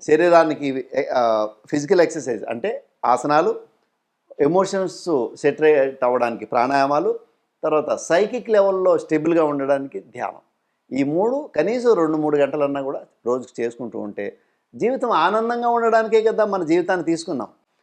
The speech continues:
ఆ ఆనందాన్ని, ఓ, పొందలేనప్పుడు, లేనప్పుడు ఎంత ధనం ఉంటే ఏం లాభం? "ఆరోగ్యమే మహాభాగ్యం" అని ఎందుకన్నారు? ఆరోగ్యంగా లేనప్పుడు, ఇప్పుడు నడుము నొప్పి ఉంది, ఏం సుఖాన్ని అనుభవిస్తాడు? మెడ నొప్పి ఉంది, ఏం భోగాలను అనుభవిస్తాడు?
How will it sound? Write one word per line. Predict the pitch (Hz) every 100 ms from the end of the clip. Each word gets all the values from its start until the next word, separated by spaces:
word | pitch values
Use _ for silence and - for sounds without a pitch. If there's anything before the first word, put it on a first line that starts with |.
| _ -
ఆ | 131
ఆనందాన్ని, | 127 123 180 220 220 226 226 226 226 202 202 202 _ _ _ -
ఓ, | 151 147 135 127
పొందలేనప్పుడు, | - - 190 214 214 196 170 147 127 120 120
లేనప్పుడు | 127 175 202 175 131 143
ఎంత | 127 143 196
ధనం | 185 196 208
ఉంటే | 202 196
ఏం | 190
లాభం? | 185 185 -
"ఆరోగ్యమే | 120 139 180 180 202 196
మహాభాగ్యం" | 170 147 170 175 170
అని | 170
ఎందుకన్నారు? | 156 156 170 170 165 _ _ -
ఆరోగ్యంగా | 104 131 175 202 190 220 220
లేనప్పుడు, | 208 196 190 160 170 123 156 139
ఇప్పుడు | - - 127
నడుము | 120 135 185
నొప్పి | 220 220 202
ఉంది, | 160 127 117
ఏం | 147 214
సుఖాన్ని | 214 214 214 196
అనుభవిస్తాడు? | 190 185 190 202 185
మెడ | 139 151
నొప్పి | 185 202 175
ఉంది, | 160 117 120
ఏం | 147 196
భోగాలను | 165 180 190 190
అనుభవిస్తాడు? | 185 180 180 170 170 175